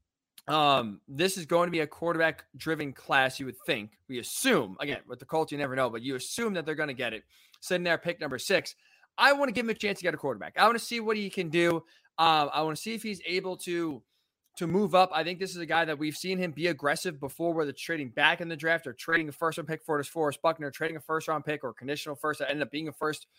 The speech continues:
for Carson Wentz. And I wanna see what his quarterback belief is when he's allowed to make the decision, right? Like, obviously, when Andrew Luck retires, you don't have a, you don't have a decision on your hands. It's just, he's gone. Jacoby Brissett's the guy in twenty nineteen.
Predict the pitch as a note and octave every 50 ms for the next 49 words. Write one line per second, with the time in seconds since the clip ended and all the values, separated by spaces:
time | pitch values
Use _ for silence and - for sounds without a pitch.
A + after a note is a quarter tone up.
0 | _ _ _ _ _ _ - F3 - - F#3 F3+ F3 - D3+ D#3 F3 F3+ F#3+ -
1 | - _ _ _ _ _ _ _ _ _ - G#3 A#3+ C#4+ D#4 D#4+ D#4+ - - -
2 | - C4+ C4 C4 B3 G#3 - _ _ - E3+ D#3 E3 G#3 A#3+ B3 A3 - - -
3 | G#3 G#3+ G#3+ A3 G#3 G3+ - E3+ F3 F#3+ F#3 F3+ - F#3 F3+ F3+ E3+ - - _
4 | _ _ _ _ _ _ _ - D3 D3 F3+ G3+ G3+ F#3+ E3+ C#3+ C3+ - - G#3+
5 | G#3 F#3 F3 E3+ E3+ F3 F3 E3+ D#3 D#3+ F3 E3 - C#3+ B2+ - D3 A#2+ G2+ -
6 | _ _ _ _ _ _ _ _ _ - F3 G#3 A3 G#3+ F#3+ F#3+ - _ _ _
7 | _ - - A3+ A3 A3+ - A#3 G#3 G3+ G3+ G3+ F#3 G3+ F#3+ F#3+ F3 - F3+ F3
8 | E3+ D#3+ C#3+ D#3+ D#3+ D3+ D3 - - E3 E3+ F3 E3 D#3+ D3 C#3+ - E3 D3+ C#3
9 | C#3+ C3+ B2+ A#2+ C3 C3 B2 A#2 A2 C3 C3 - - C3 - - - C#3 B2+ -
10 | F3+ F3 - - - - - - - E3+ E3 D3 C#3+ F3 E3 - D3 D3+ D3+ D3
11 | - E3 D#3+ D#3 D3 C#3 - C#3 C3+ C#3+ D3